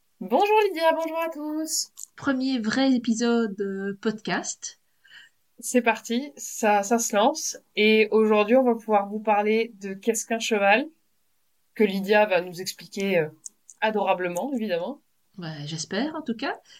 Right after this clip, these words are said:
Speaker 2: Et toi donc, Sophie, tu vas nous parler du cerveau de ce magnifique animal.
Speaker 1: Je vais essayer de vous parler du cerveau en tout cas.
Speaker 2: Voilà, vous allez tout comprendre, je suis sûre. Et de toute façon, si vous avez des questions,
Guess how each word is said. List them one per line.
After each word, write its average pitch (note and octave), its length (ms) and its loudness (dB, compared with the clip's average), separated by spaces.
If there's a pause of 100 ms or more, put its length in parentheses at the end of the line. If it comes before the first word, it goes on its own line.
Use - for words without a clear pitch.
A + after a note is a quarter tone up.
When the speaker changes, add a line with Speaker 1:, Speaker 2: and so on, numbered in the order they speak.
(180)
Speaker 2:
Et G#3+ 120 -2
toi A#3+ 160 -2
donc, B3+ 200 -4
Sophie, A3+ 340 -4
tu A#3+ 80 -6
vas A3+ 120 -2
nous A3+ 120 0
parler G#3+ 380 -2
du A#3 160 2
cerveau A#3 640 -2
de F#3+ 200 -6
ce F#3+ 200 -8
magnifique F#3+ 580 -4
animal. D3 560 -6 (400)
Speaker 1:
Je F3 100 -14
vais F#3 160 4
essayer A3 320 4
de G#3+ 60 0
vous G#3 100 -6
parler F#3 240 2
du F#3 80 -8
cerveau F3 300 -4
en D#3 120 -6
tout - 120 -16
cas. - 180 -8 (320)
Speaker 2:
Voilà, D3+ 240 -8
vous D3+ 140 -6
allez F#3+ 160 2
tout F#3+ 80 -8
comprendre, D#3+ 520 -10
je E3 100 -10
suis D3+ 180 -10
sûre. - 400 -16 (320)
Et A3+ 60 6
de - 20 2
toute A3+ 60 -8
façon, G3+ 280 0
si G4 240 2
vous F4 160 6
avez B3 180 2
des G#3+ 120 2
questions, G3 580 -6